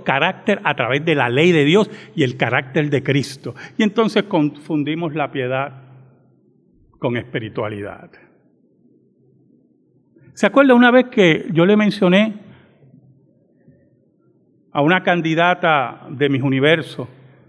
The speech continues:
y le preguntaron, este, c-, cómo eran sus compañeras, ¿verdad?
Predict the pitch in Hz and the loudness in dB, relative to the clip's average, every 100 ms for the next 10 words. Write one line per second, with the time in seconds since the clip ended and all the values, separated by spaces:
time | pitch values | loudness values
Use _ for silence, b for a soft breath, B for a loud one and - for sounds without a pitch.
0 | _ _ _ _ _ - 135 135 143 127 | _ _ _ _ _ -6 -2 -2 0 -2
1 | 127 143 147 151 139 113 - - b b | -2 0 0 0 -2 -6 -14 -20 b b
2 | b b _ - 120 - 147 123 120 - | b b _ -12 -12 -10 -6 -4 -4 -8
3 | - - 170 220 220 214 196 185 185 160 | -8 0 4 4 2 0 0 0 2 0
4 | 139 147 147 185 143 131 143 208 | 0 0 2 2 2 0 -2 -4